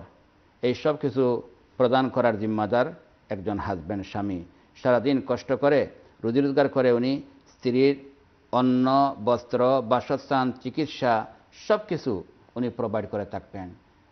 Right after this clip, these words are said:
আল্লাহ কোরআনে বলেছেন, আল্লাহ ফজিলত দিয়েছেন তাদেরকে, কারণ তারা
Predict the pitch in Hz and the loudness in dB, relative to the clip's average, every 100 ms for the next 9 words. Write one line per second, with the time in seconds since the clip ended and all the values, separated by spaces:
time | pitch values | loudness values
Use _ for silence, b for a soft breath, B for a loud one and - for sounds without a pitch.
0 | - 123 135 127 123 123 117 113 113 123 | -4 0 2 2 0 -2 0 0 0 -2
1 | 104 90 - _ _ - - 123 127 123 | -6 -6 -14 _ _ -6 -2 2 0 0
2 | 117 135 139 139 135 131 120 117 123 117 | -2 0 0 -2 -2 -4 -2 0 0 2
3 | 123 151 - _ _ 117 120 113 120 131 | 0 -2 -10 _ _ -2 -2 0 2 2